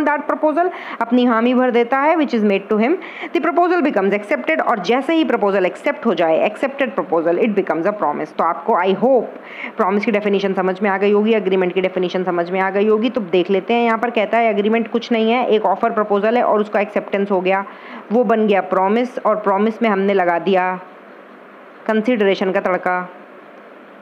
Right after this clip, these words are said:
forming consideration for each other, वो हमारा बन जाता है agreement, ठीक है।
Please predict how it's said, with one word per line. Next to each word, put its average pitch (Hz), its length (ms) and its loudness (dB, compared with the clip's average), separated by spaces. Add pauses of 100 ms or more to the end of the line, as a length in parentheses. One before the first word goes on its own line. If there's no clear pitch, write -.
(540)
forming 202 360 2
consideration 202 640 0
for 190 120 0
each 180 200 -2
other, 170 260 2 (540)
वो 214 100 2
हमारा 196 340 2
बन 175 160 2
जाता 170 280 0
है 180 320 0
agreement, 202 1080 0 (420)
ठीक 214 180 -6
है। 269 160 -2